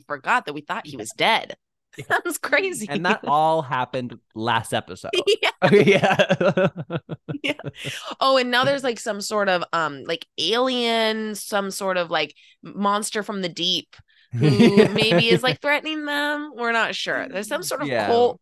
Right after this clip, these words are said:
Speaker 1: thing happening.
Speaker 2: <laughs>
Speaker 1: God, it's
Speaker 2: Organ
Speaker 1: good.
Speaker 2: harvesting, of course, going
Speaker 1: Of
Speaker 2: back in time,
Speaker 1: course, God, of course.
Speaker 2: superpowers.
Speaker 1: Yeah.
Speaker 2: Yeah.
Speaker 1: Ba, ba, ba, ba, ba, ba.
Speaker 2: All
Speaker 1: Yeah.
Speaker 2: of it, all of it, all of it.
Speaker 1: Oh, God. What a
Speaker 2: Uh,
Speaker 1: great
Speaker 2: God
Speaker 1: show.
Speaker 2: bless.
Speaker 1: God
Speaker 2: Okay,
Speaker 1: bless.
Speaker 2: but I'm glad,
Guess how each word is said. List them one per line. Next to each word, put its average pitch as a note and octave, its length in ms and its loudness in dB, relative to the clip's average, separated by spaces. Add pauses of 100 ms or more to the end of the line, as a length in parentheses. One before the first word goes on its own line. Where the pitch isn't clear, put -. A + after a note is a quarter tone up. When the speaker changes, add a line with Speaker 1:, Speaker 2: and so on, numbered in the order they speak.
Speaker 1:
thing A#3 260 0
happening. A3 760 2
Speaker 2:
<laughs> G#3+ 600 0
Speaker 1:
God, C#3 380 0
it's B2 60 -6
Speaker 2:
Organ A#2+ 280 0
Speaker 1:
good. A#2+ 80 0
Speaker 2:
harvesting, A2 460 0
of G#2+ 120 -8
course, G#2+ 500 0
going A2+ 180 0
Speaker 1:
Of A2 80 2
Speaker 2:
back G2 160 -4
in C3 100 -2
time, B2 200 0
Speaker 1:
course, A#2 160 -2
God, F3 60 4
of E3+ 60 0
course. E3+ 160 2
Speaker 2:
superpowers. C3 960 0
Speaker 1:
Yeah. E2+ 180 -2 (160)
Speaker 2:
Yeah. A2 260 -2
Speaker 1:
Ba, D3 100 -6
ba, - 0 -
ba, - 20 -16
ba, A#2 60 -10
ba, F#2 100 -10
ba. G2+ 60 -10
Speaker 2:
All G2 500 -2
Speaker 1:
Yeah. F2+ 80 -4
Speaker 2:
of - 60 -10
it, D#2+ 100 -6
all D#2+ 220 -4
of - 80 -14
it, F#2 100 -10
all F2+ 240 -6
of - 80 -18
it. - 160 -14 (540)
Speaker 1:
Oh, C4+ 520 2
God. E3 460 -6
What D#3+ 80 -2
a D#3 40 2
Speaker 2:
Uh, C#3 300 4
Speaker 1:
great E3 220 2
Speaker 2:
God A#2 100 2
Speaker 1:
show. C#3+ 200 2
Speaker 2:
bless. - 580 -2
Speaker 1:
God E3+ 180 -2
Speaker 2:
Okay, C#3 100 -4
Speaker 1:
bless. C3+ 240 0
Speaker 2:
but C#3 220 2 (140)
I'm C#3+ 240 0
glad, C3+ 300 0